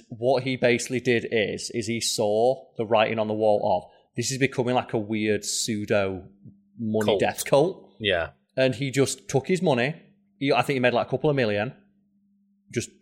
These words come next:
Speaker 1: deleted all his accounts and fucked off.
Speaker 2: Yeah.
Speaker 1: And just bought a house, and he lives in a house, like, out in the country with his wife and kids, and just refuses to go online anymore. And it's like, fair play.
Speaker 2: 'Cause I,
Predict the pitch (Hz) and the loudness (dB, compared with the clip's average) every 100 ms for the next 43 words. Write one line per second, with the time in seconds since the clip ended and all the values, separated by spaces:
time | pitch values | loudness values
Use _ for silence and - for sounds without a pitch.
0 | 107 127 120 120 110 123 151 143 117 - | -6 -2 -2 2 2 2 0 2 2 -2
1 | - - - _ _ _ _ _ _ 107 | -8 -8 -12 _ _ _ _ _ _ -8
2 | - 117 - - 92 - - _ _ _ | -2 -2 0 -2 -2 -4 -20 _ _ _
3 | _ 110 139 - _ - 127 123 127 127 | _ -4 -4 -4 _ -2 0 0 2 4
4 | 127 117 117 120 - 120 113 110 113 104 | 4 2 0 0 -4 -4 -2 -2 0 0
5 | 104 104 - 117 107 104 98 104 117 104 | 0 -2 -12 -2 -2 -2 -4 -6 -8 -6
6 | 107 101 92 107 107 110 107 113 110 - | -4 -4 -6 -8 -4 -4 -2 -6 -8 -4
7 | 117 113 120 110 101 - 107 98 92 95 | -6 -4 -6 -6 -4 -4 -2 -2 -4 -4
8 | 92 98 90 98 104 95 - _ _ _ | -6 -6 -8 -6 -4 -6 -10 _ _ _
9 | _ _ _ 117 90 90 92 - _ _ | _ _ _ -2 0 0 -2 -2 _ _
10 | _ - 127 120 127 147 165 143 | _ -4 -4 -2 0 2 2 -4